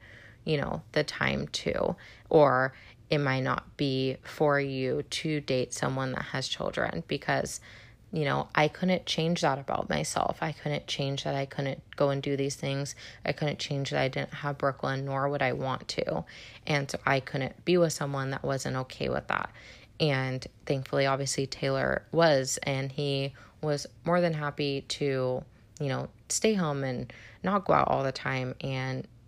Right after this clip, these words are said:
you know, take that time to have family time and go to the zoo instead of, like, going out with his buddies, you know?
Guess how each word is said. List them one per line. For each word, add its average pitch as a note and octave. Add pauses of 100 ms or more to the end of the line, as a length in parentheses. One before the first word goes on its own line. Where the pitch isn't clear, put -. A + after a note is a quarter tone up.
(400)
you D3+
know, C3
take D#3
that D#3+
time D3+
to D#3+
have D#3
family F3+
time C3
and - (460)
go D#3
to E3+
the E3+
zoo D#3
instead C#3
of, C#3 (500)
like, D3
going D3+
out E3
with E3
his E3+
buddies, D#3
you E3
know? D3